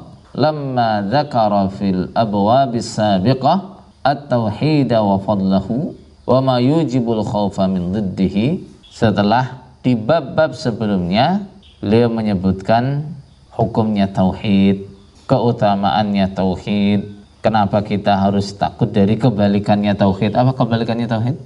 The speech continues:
Syirik. Jadi setelah hukumnya tauhid kita paham, keutamaan tauhid kita paham,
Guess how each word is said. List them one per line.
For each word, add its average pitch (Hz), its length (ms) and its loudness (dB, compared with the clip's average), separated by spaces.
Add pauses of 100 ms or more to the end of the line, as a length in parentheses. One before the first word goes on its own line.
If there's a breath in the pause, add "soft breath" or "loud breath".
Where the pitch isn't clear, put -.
(360)
Syirik. 101 640 2 (260)
Jadi 90 160 -6
setelah 107 640 -2 (240)
hukumnya 120 480 0
tauhid 117 480 0
kita 98 240 -4
paham, 117 640 -4 (320)
keutamaan 117 800 2
tauhid 135 480 0
kita 139 560 -2 (160)
paham, 135 560 2